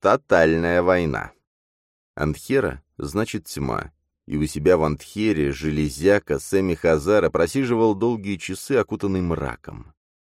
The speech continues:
На ранней стадии своего помешательства из-за Надьи Вадьи он иногда пускался в пляс по комнате, держа перед лицом на манер маски цветной снимок Надьи Вадьи во всю страницу, в котором были прорезаны дырки для глаз, так что он мог смотреть на мир сквозь её глазницы.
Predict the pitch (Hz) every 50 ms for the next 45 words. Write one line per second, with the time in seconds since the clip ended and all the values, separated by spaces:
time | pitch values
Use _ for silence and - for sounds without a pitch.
0 | _ _ _ - - 147 190 208 196 170 147 - - 175 165 139 120 - - 110
1 | 110 113 113 107 - 110 101 98 95 - 139 135 120 95 85 78 - - 87 85
2 | 82 80 73 69 85 85 87 90 92 85 76 76 82 80 85 104 131 127 85 73
3 | 76 98 131 143 - - 120 131 131 123 120 123 123 - 98 - - - 107 107
4 | - - 90 80 - - 92 90 87 - - 78 73 - - 104 113 113 98 -
5 | - 78 69 73 71 69 71 87 90 80 85 76 73 67 64 69 67 - - 98
6 | 95 92 87 78 _ _ _ - 73 73 78 76 78 78 76 71 69 71 78 87
7 | 98 107 110 - - - 92 82 78 - - 87 92 98 - 135 143 147 147 -
8 | - - 143 139 139 139 - - 139 131 127 127 113 113 120 135 117 101 92 82
9 | 78 65 69 71 76 71 71 73 69 - - - 113 120 - - - 80 69 65
10 | 65 64 64 60 - - - 85 - - - - - 95 87 - - 101 113 147
11 | 156 151 147 135 135 147 139 143 - - - - - 80 98 92 85 92 87 85
12 | 78 71 67 78 69 - - 80 65 64 78 78 76 76 65 55 - - - -
13 | 165 165 - - - 170 175 180 165 160 156 - - 135 120 104 110 117 113 -
14 | 101 101 107 107 95 - - 92 87 85 - 85 80 78 73 73 76 73 65 -
15 | - 55 50 50 - - - 50 50